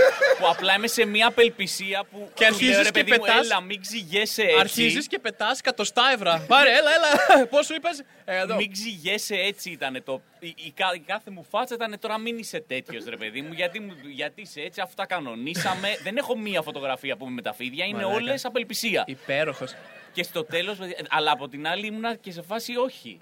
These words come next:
Speaker 1: δεν είναι τίμιο αυτό που έχεις κάνει». Είχαμε κάνει μια συμφωνία, όχι. Οπότε είναι κανένα πεντά-, η Σάρα είναι σε φάση, «Τι γίνεται, για-,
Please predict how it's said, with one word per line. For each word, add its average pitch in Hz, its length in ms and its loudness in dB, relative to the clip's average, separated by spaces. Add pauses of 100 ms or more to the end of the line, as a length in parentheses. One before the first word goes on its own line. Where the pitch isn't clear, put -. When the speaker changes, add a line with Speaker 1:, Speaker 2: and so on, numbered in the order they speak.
(160)
Speaker 1:
δεν 139 220 -8
είναι 233 220 -2
τίμιο 143 340 -6
αυτό 104 200 -10
που 92 80 -14
έχεις 104 120 -12
κάνει». 113 600 -4 (160)
Είχαμε 185 360 -4
κάνει 185 200 -2
μια 190 100 -8
συμφωνία, 151 680 -6
όχι. 208 480 -6 (320)
Οπότε 233 580 -4
είναι 240 360 -4
κανένα 226 280 -8 (140)
πεντά-, 208 300 -4
η 196 60 -10
Σάρα 226 240 -10
είναι 233 100 -12
σε - 100 -20
φάση, - 140 -20
«Τι 247 80 -20
γίνεται, 208 400 -12
για-, 156 180 -12